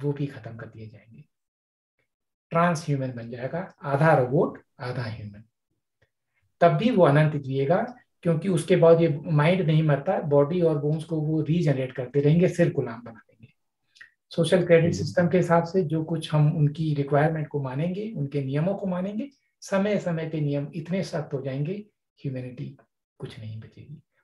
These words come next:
Speaker 1: बच्चे पैदा नहीं करेगी, शादी नहीं करेगी, ट्रांस ह्यूमन हो जाएगी। ये जो transgender का जो एजेंडा ये चला रहे हैं, ये इसी
Speaker 2: हाँ,
Speaker 1: का हिस्सा है।
Speaker 2: हाँ, transgender
Speaker 1: बच्चों को
Speaker 2: का।
Speaker 1: स्कूल से इसलिए नहीं रोका कि बच्चे बाहर कोई सड़क पे जहरीला वायरस घूम रहा है बच्चों के लिए,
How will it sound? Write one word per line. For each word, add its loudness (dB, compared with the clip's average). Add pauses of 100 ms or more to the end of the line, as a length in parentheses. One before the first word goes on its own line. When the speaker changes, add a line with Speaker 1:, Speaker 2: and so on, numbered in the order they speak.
(100)
Speaker 1:
बच्चे -2
पैदा 0
नहीं -6
करेगी, -6
शादी -6
नहीं -2
करेगी, -6
ट्रांस -4
ह्यूमन -2
हो -8
जाएगी। -6 (500)
ये -4
जो 0
transgender 2
का 0
जो 0
एजेंडा 2
ये 2
चला -4
रहे -4
हैं, -10 (880)
ये -2
इसी 0
Speaker 2:
हाँ, 2
Speaker 1:
का 0
हिस्सा -2
है। 4
Speaker 2:
हाँ, 0 (720)
transgender 0
Speaker 1:
बच्चों 2
को 0
Speaker 2:
का। 2
Speaker 1:
स्कूल -2
से -4
इसलिए -2
नहीं 0
रोका 2
कि -4
बच्चे 0 (500)
बाहर 2
कोई -4
सड़क -2
पे 0
जहरीला 0
वायरस -2
घूम -10
रहा -10
है -18 (120)
बच्चों -10
के -16
लिए, -20